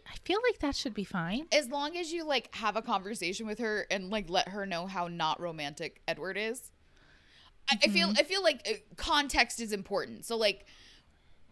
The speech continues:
Speaker 2: Bryn, I, I'll let her read just about anything. She's not, I, but she, she's much older. Obviously, she's not ten years old.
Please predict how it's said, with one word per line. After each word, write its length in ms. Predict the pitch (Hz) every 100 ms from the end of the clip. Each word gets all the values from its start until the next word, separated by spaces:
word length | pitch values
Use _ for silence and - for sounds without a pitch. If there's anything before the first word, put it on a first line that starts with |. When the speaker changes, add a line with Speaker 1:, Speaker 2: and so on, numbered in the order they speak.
| - 185 -
Speaker 2:
Bryn, 340 | 294 339 320 285
I, 160 | - 247 -
I'll 180 | 285 320
let 160 | 311
her 180 | 277 285
read 220 | 233 226
just 220 | 196 196 214
about 260 | 185 165
anything. 520 | - 165 185 208 208 208
She's 280 | - 302
not, 260 | 359 359 277 -
I, 220 | 880 - - - -
but 180 | 349 254
she, 160 | 349 -
she's 260 | 240 320 277
much 200 | 254 233
older. 280 | 190 117 175
Obviously, 320 | 220 190 190
she's 160 | 202 247
not 120 | 262
ten 180 | 359 233
years 140 | 214
old. 200 | 196 185